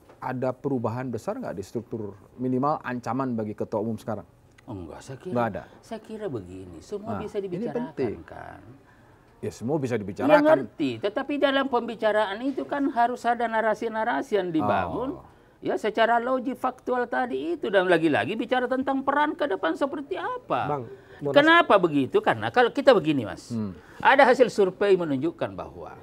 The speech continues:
Speaker 2: mengapa suatu negara tidak maju,
Speaker 1: Hmm.
Speaker 2: termasuk Indonesia misalkan, di beberapa kasus
Speaker 1: Hmm.
Speaker 2: di daerah.
Speaker 3: Hmm.
Speaker 2: Karena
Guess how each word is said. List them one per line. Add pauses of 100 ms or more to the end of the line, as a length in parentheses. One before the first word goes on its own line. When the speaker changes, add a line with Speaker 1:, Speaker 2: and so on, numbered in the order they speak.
(380)
Speaker 2:
mengapa
suatu
negara
tidak
maju, (200)
Speaker 1:
Hmm.
Speaker 2:
termasuk
Indonesia
misalkan,
di
beberapa
kasus
Speaker 1:
Hmm.
Speaker 2:
di
daerah.
Speaker 3:
Hmm.
Speaker 2:
Karena